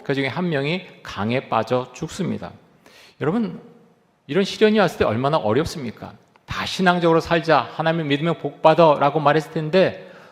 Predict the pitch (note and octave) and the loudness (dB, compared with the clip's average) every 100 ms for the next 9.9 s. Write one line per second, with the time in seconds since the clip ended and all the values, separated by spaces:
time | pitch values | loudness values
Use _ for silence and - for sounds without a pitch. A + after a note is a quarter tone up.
0 | _ - - G#3 A3 G3+ G#3 - G#3 G3+ | _ -20 -12 4 4 4 0 2 4 6
1 | D#3 - F3+ G#3+ - - B2 D#3+ F3+ D3+ | 4 6 4 4 -2 -6 -2 -2 2 0
2 | D3+ D#3 - D#3 E3 C#3 B2+ - _ _ | 0 -4 -4 -4 -4 -8 -12 -16 _ _
3 | _ _ _ _ - G3 D#3+ E3+ F3+ F#3 | _ _ _ _ -10 -4 -2 0 0 0
4 | C#3+ E3 E3 D#3 D3+ - F#3+ F3+ - A#2+ | 0 -2 0 0 -2 0 2 2 2 -2
5 | - C#3 D3 E3+ - E3+ D3+ D3 - E3 | 0 0 0 -4 -8 -4 -4 -4 -4 -2
6 | D3 C3+ - C#3 C3 - G#2 D3+ C3+ G2+ | -2 -2 -4 -4 -6 -6 -2 -2 -2 -8
7 | - - _ - F#2+ - C#3 F3 - - | -14 -20 _ -8 -6 -4 -4 -4 -6 -20
8 | - G#2+ A#2 A#2 F#2+ G2 A2 C3 - - | -10 -4 -4 -2 -2 2 2 2 -4 -14
9 | - A2 A2 G2 A2 - F3 G#2 E2 | -8 0 0 -2 -6 -4 -2 -4 -8